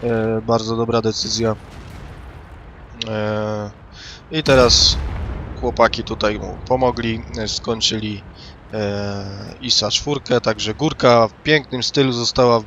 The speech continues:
wyczyszczona. E, jak się przedstawiają fragi,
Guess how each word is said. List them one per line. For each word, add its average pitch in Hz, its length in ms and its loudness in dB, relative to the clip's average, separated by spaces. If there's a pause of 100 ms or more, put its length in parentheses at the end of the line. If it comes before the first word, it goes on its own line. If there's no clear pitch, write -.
(120)
wyczyszczona. 139 800 2 (480)
E, 110 920 2 (440)
jak 120 200 0
się - 160 0
przedstawiają 113 840 0
fragi, 127 600 4